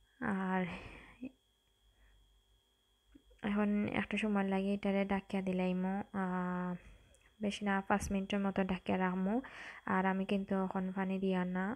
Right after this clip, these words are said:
আর পানি already বাড়াইছে টমেটো থেকে দেখতে পারা।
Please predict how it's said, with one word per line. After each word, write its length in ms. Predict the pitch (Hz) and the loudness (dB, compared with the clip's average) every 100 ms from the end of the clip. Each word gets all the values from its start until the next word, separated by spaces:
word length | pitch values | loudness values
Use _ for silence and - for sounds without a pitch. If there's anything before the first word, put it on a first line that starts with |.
| 269 | -6
আর 540 | 214 190 190 190 185 185 - | -4 -2 0 0 -2 -4 -2
পানি 320 | 196 190 196 | 0 2 2
already 400 | 190 190 190 190 | 2 2 2 2
বাড়াইছে 420 | 190 185 190 - | 2 4 4 4
টমেটো 420 | 196 190 185 185 196 | 2 -2 -2 -2 -2
থেকে 280 | 185 185 | -4 -4
দেখতে 300 | 190 185 - | -4 -4 -4
পারা। 420 | 185 185 180 185 | -4 -2 0 0